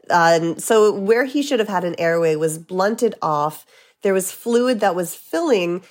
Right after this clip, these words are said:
that was not able to be expelled from the womb. And what that did was go back into his lungs. So it expanded his lungs,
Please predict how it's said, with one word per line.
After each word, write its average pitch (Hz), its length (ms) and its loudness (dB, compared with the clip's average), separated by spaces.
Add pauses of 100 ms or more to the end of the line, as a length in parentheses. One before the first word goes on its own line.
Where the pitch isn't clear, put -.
(160)
that 202 120 2
was 202 160 -2
not 226 320 0
able 202 240 2
to 202 120 -6
be 180 140 -4
expelled 170 420 -4
from 165 160 -6
the 160 120 2
womb. 175 360 0
And 165 120 -2
what 175 160 -4
that 220 280 0
did 196 180 -4
was 165 160 -4
go 175 160 -2
back 170 260 0
into 175 140 -8
his 160 200 -6
lungs. 156 420 -4
So 160 180 0
it 160 120 2
expanded 214 520 -2
his 165 160 -8
lungs, 160 520 -4